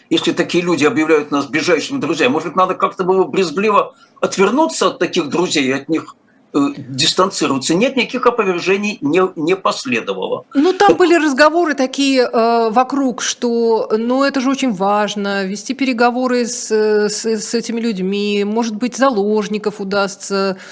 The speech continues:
Speaker 2: э, удастся освободить каких-нибудь.
Speaker 1: Знаете, Оля, вот я, насколько помню, начиная там с момента прихода Владимира Владимировича Путина на пост сперва еще премьер-министра, потом президента,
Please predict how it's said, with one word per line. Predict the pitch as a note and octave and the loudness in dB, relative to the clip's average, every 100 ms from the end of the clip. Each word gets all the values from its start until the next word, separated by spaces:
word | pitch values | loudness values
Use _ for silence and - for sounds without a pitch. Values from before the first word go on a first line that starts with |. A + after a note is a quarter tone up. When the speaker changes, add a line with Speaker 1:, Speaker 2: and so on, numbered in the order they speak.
| - - | -18 -10
Speaker 2:
э, | - F#3+ F#3+ F#3 C3 C3+ | -2 0 0 -2 -4 -4
удастся | F#3 G3 G#3+ G#3+ - G#3 | -2 0 0 -2 0 0
освободить | - G3+ G3 G#3 G#3 F3+ G3 F#3+ | 0 -2 -2 0 0 -2 -6 -6
каких-нибудь. | - G3 F#3+ G3 F#3 F#3 F#3+ F3+ F#3+ F#3+ - - - - | -2 -2 -2 -8 -6 -2 -2 -2 -4 -4 -8 -10 -12 -14
Speaker 1:
Знаете, | - C3+ G3 C4 - G#3+ | -2 2 4 4 2 2
Оля, | F3 D#3 A2+ | 4 4 4
вот | C3+ - | 0 -4
я, | A#2+ C3 A3+ | -4 2 4
насколько | G#3+ - - G3 E3 | 4 2 -2 0 -2
помню, | - G3 E3+ C#3+ A#2+ | 4 4 4 2 2
начиная | B2 B2+ D3 E3 E3+ C3+ | 2 0 0 2 2 2
там | B2 A#2+ | -2 -6
с | - | 0
момента | B2+ D3 D3 A#2+ A2+ G2 - _ - - - _ _ _ | 2 2 0 0 -4 -6 -8 _ -20 -20 -20 _ _ _
прихода | B2 B2+ - D3+ B2 | -4 -2 2 2 4
Владимира | C3+ C#3 C3+ | 2 4 2
Владимировича | B2+ C#3+ C3 - - | 2 2 2 0 -6
Путина | - D#3+ B2 A2+ G2+ | -4 -2 0 0 0
на | A2+ | 0
пост | - C#3 - | 0 0 0
сперва | - B2 C3 B2+ | -2 0 2 2
еще | - - | 2 -4
премьер-министра, | - B2+ C#3+ B2+ C#3 D3 B2 - | -2 0 2 2 2 0 -2 -6
потом | - - B2+ - | -6 -2 -2 -4
президента, | A2 G2 G2 G#3 E4+ - - | -8 -8 0 0 0 -4 -16